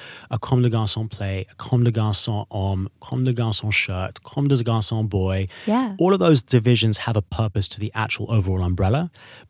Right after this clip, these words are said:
Speaker 1: but you put them together in a really unique environment and they do something quite, quite powerful. So with equipment, we have an equipment femme line, and then we have this equipment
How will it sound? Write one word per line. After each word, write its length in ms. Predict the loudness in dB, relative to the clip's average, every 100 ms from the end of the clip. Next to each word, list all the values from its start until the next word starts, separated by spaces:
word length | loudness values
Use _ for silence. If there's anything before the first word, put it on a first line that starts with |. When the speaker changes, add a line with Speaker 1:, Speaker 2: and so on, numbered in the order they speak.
| -4
Speaker 1:
but 140 | -2
you 80 | 0
put 140 | 0
them 80 | 0
together 280 | 0 2 2
in 80 | 4
a 60 | 4
really 260 | 4 4
unique 380 | 2 2 0 0
environment 560 | 0 4 4 2 -2 -4
and 80 | -2
they 100 | -2 -4 _
do 120 | 2
something 220 | 2 2 -6
quite, 460 | -12 -6 -4 -4 _
quite 420 | -14 -4 -2 -2
powerful. 540 | -4 -4 -2 -4 -12 -20 -20 -8
So 200 | 0 2
with 180 | 4 2
equipment, 580 | 2 2 2 0 -6 -4
we 100 | -2
have 200 | -2 0
an 160 | 0 0
equipment 400 | -2 -6 -10 -10
femme 380 | 0 2 2
line, 340 | -4 -10 -14 -18 _ _ -2
and 100 | 0
then 80 |
we 100 | 0
have 120 | -2 -2
this 140 | -2
equipment 440 | -4 -8 -8 -12